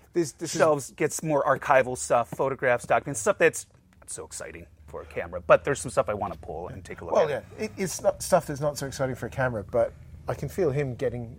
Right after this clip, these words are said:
Speaker 1: quite geeky.
Speaker 2: <laughs>
Speaker 1: Files, and same, same for me, because this is as great as the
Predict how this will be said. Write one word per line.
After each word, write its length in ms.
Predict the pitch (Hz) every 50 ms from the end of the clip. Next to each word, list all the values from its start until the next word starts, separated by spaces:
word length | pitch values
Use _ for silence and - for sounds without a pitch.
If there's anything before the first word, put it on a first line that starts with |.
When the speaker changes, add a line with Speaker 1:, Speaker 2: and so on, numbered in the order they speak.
| - -
Speaker 1:
quite 280 | - 131 123 123 120 -
geeky. 880 | 156 156 147 - 233 208 127 147 165 202 262 233 - 214 240 220 233 -
Speaker 2:
<laughs> 140 | - 233
Speaker 1:
Files, 340 | 247 247 247 240 226 170 151 -
and 200 | 202 202 202 190
same, 320 | - - 214 214 214 - -
same 220 | - 190 185 185 165
for 120 | - 160
me, 180 | 165 170 156 135
because 280 | 123 120 117 131 120
this 200 | 147 170 151 -
is 220 | 147 135 123 - - - - - - - - - _ _ _ - - - - - - - - - - - - - - - - - - -
as 160 | - 151 135
great 300 | - 175 185 190 175 -
as 240 | 180 160 135 120 127
the 360 | 135 147 143 143 143 135 123